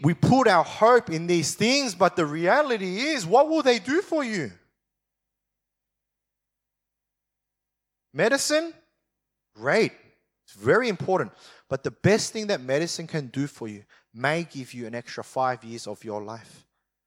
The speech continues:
What will you do after that? Is there a medicine that will stop you from dying? Is there a medicine that can completely cure you from all illness? There's not. And yet we put so much of our hope in that.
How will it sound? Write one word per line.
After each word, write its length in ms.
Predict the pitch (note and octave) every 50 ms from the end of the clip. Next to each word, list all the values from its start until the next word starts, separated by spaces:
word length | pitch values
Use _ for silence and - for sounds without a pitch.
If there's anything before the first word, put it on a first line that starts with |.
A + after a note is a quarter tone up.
| _ _
What 200 | - A2+ B2+ -
will 120 | C#3+ C#3+ C#3+
you 120 | C3 B2
do 200 | - - B2 A2+
after 320 | G#2 A#2 A#2+ - - G2+ F#2+
that? 180 | D3+ D#3 C#3 _ _ _ _ _ _ _ _ _ _ _ _ _ _ _ _ _ _ _ _ _ _ _ _ _ _ _ _ _ _ _ _ _ -
Is 220 | C3 D3+ D#3 D3
there 180 | D#3+ E3 E3 F3
a 40 | E3
medicine 540 | C#3+ D3 E3 G3+ A3 - - - C#3 A2+ - - _ -
that 140 | - B2 A#2+
will 120 | B2+ C3+
stop 360 | C3 - - - C3 B2 - D3
you 80 | C#3+
from 220 | C3+ - - C3 G#2+
dying? 320 | - G2 A2 F3 F3 - _ _ _ _ _ _ _ _ _ _ _ _ _ _ _ _ _ _ _ _ _ _ _ _ _ _ _ _ _ _ _ _ _ _ -
Is 180 | C3 E3+ F3+
there 140 | E3 G3 G3
a 60 | G3
medicine 460 | F3+ F3+ F#3+ A3 B3 A#3 - - F#3 E3
that 160 | D#3 D3+ -
can 120 | - C#3+
completely 600 | - - C#3+ B2+ - - _ - B3 A#3 G#3 G3
cure 340 | D3+ - - - A#3 A#3+ A#3+
you 160 | A3 F3 D3
from 200 | - - D#3 C#3+
all 260 | A#2+ E3 F#3 G3 F3+ -
illness? 360 | - F#3+ A#3 C4 G3+ A#2+ -
There's 240 | - D#3 D#3+ - _
not. 200 | D4 D#4 C4 - _ _ _ _ _ _ _ _ _ _ _ _ _ _ -
And 140 | D#3+ D#3+
yet 200 | E3+ A3 C4 A3
we 80 | F3 F#3
put 200 | E3+ - F#3+ -
so 160 | - - A#3
much 160 | A#3+ B3+ -
of 80 | A3 F#3+
our 120 | F3 D3+
hope 340 | - - - G#3+ B3 - -
in 140 | D#3 B2 G#2
that. 200 | - A3+ E4+ G4